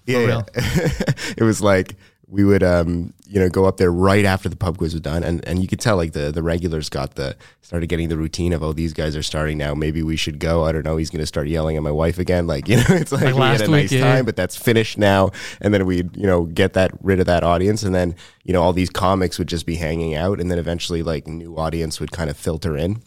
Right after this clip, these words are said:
Speaker 1: you know?
Speaker 2: And they learned that this is where comedy happens.
Speaker 1: Yeah, and it was, sometimes we had the, like, these magical nights, but it was like we'd go till, like, three in the morning 'cause, like, we'd have, uh, music too, 'cause I'm, you know, I can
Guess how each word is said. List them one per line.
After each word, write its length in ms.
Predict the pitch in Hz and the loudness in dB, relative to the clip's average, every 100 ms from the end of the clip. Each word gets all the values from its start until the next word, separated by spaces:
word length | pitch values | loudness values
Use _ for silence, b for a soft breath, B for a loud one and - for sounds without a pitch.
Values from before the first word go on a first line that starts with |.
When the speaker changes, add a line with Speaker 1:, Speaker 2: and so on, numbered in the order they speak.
| _ - | _ -10
Speaker 1:
you 140 | 87 | -4
know? 220 | 87 107 - _ 160 | -2 -4 -10 _ -2
Speaker 2:
And 360 | 151 135 123 - 147 | 0 0 -4 -8 0
they 180 | 143 | 2
learned 380 | 143 139 139 139 | 4 4 4 4
that 200 | 131 135 147 | 0 -4 -4
this 160 | 143 135 | -2 0
is 80 | 139 | 0
where 120 | 139 | 0
comedy 320 | 151 143 135 | 2 2 2
happens. 500 | 127 127 123 117 - - _ _ - B | 2 0 -2 -6 -8 -20 _ _ -20 B
Speaker 1:
Yeah, 400 | B 113 147 107 - | B 2 4 2 0
and 200 | 98 95 | 0 0
it 100 | 95 | 0
was, 260 | 92 87 | 0 -2
sometimes 440 | - - 120 123 101 | -4 0 0 0 0
we 100 | 90 | -4
had 120 | 85 | -6
the, 120 | 85 | -6
like, 140 | 78 - | -8 -10
these 200 | 82 80 | -16 -8
magical 440 | 82 87 - 87 | -4 -4 -4 -4
nights, 320 | 76 87 104 | -2 -2 -2
but 120 | - 92 | -2 0
it 40 | |
was 80 | 95 | 2
like 160 | 95 110 | 2 4
we'd 180 | 117 | 2
go 140 | 110 139 | 4 2
till, 160 | 113 | 2
like, 180 | 87 80 | -2 -4
three 220 | - 98 | -6 -4
in 80 | 90 | -2
the 40 | 71 | -4
morning 360 | 80 - 87 - | -6 -6 -10 -8
'cause, 140 | 85 | -6
like, 180 | 78 76 | -6 -8
we'd 160 | 85 | -8
have, 380 | 85 82 78 78 | -4 -6 -6 -10
uh, 360 | 73 67 - - 78 | -12 -12 -12 -14 -6
music 420 | 87 101 104 - | 0 0 0 -4
too, 240 | 95 104 | -4 -4
'cause 140 | 101 78 | -4 -8
I'm, 200 | 69 - | -10 -10
you 60 | |
know, 160 | 76 - - | -10 -10 -12
I 100 | 80 | -10
can 320 | 80 76 | -10 -10